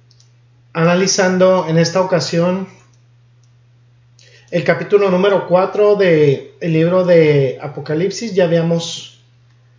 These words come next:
tenido la oportunidad, el privilegio y la bendición de estar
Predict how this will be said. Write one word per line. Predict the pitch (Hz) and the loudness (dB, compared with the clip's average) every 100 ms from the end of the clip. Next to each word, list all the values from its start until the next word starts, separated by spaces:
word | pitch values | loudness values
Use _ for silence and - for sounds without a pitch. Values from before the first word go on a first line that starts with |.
| _ | _
tenido | - 160 160 175 | -4 2 4 6
la | 170 | 4
oportunidad, | 160 160 147 151 147 156 170 165 | 2 -2 -4 -2 0 0 0 0
el | |
privilegio | 160 151 147 143 | -2 0 0 0
y | 170 | -2
la | 165 | 0
bendición | 156 147 143 160 156 | 0 -2 -2 -4 -2
de | 160 160 147 - - _ _ _ - | 2 2 2 -4 -14 _ _ _ -8
estar | 147 - 175 160 160 - | -4 -2 0 -2 -4 -12